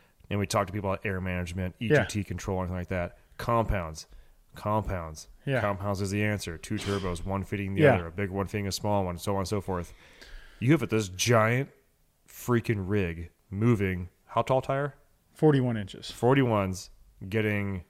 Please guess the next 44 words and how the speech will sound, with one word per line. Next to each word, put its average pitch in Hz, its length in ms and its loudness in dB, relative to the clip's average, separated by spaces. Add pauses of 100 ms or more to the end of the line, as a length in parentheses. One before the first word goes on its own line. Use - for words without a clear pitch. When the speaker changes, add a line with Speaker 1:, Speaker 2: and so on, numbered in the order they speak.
(400)
Speaker 1:
just 101 260 -4
under 101 160 -4
fourteen. 107 640 -4
Speaker 2:
Yeah. 120 200 0 (1040)
You 170 140 8
know 185 100 12
what 190 100 12
my 175 120 10
Tacoma 156 500 4
got 160 280 8
the 147 80 2
first 151 360 4
two 175 100 6
Speaker 1:
I 147 60 12
was 147 80 12
Speaker 2:
months 156 140 8
Speaker 1:
just 175 100 12
gonna 175 60 12
Speaker 2:
I - 20 12
had 165 120 12
Speaker 1:
get 196 40 12
Speaker 2:
it? 196 40 8
Speaker 1:
to 175 60 6
that, 165 220 10
yeah. 175 200 12
Speaker 2:
You 185 60 12
know 208 80 12
what 190 180 10
my 190 140 12
Speaker 1:
<laughs> - 80 6
Speaker 2:
Tacoma 208 400 10
got? 175 360 8
And 160 100 4
I 180 40 6
have 190 120 6
a 180 60 2
picture 190 480 4
of 139 100 4
the 135 80 0
dash. 127 480 2 (220)
Speaker 1:
Uh-huh. 120 320 6
Speaker 2:
Fourteen 185 680 10
point 156 380 6
five. 127 480 6